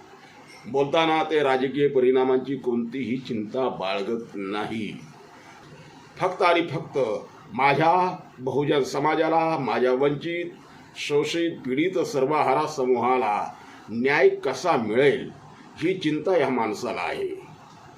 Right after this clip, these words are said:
नफे आणि तोट्याची तर गोष्ट ह्या माणसानं कधी आयुष्यात केली नाही. अन्यथा जर ह्या माणसानं फक्त नफा पाहिला असता, राजकारणामधला फायदा पाहिला असता तात्कालिक, तर आज भारतातले सर्व पदं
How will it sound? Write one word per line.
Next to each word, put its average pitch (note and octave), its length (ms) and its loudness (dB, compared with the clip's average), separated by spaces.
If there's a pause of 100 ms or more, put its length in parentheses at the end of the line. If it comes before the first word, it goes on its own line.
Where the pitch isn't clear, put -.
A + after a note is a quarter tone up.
(400)
नफे D3 260 -2
आणि A3+ 300 0
तोट्याची G3 340 2
तर G3 160 2
गोष्ट E3+ 320 -2
ह्या D3 260 2
माणसानं D3 460 0
कधी C#3+ 80 4
आयुष्यात B2+ 380 2
केली A#2+ 400 0
नाही. C#3 360 0 (320)
अन्यथा D#3 840 2 (320)
जर E3+ 180 4
ह्या D#3 220 2
माणसानं D#3 520 2 (100)
फक्त F#3+ 300 -2
नफा C3+ 520 2
पाहिला C#3+ 380 0
असता, C3+ 300 -2
राजकारणामधला A#2+ 960 0
फायदा A2 520 -4
पाहिला A2+ 340 -2
असता A#2 240 -8
तात्कालिक, A2+ 720 -4 (640)
तर C3 60 -2
आज D#3 360 4 (400)
भारतातले D3+ 600 -2
सर्व A3 360 0
पदं B2 480 0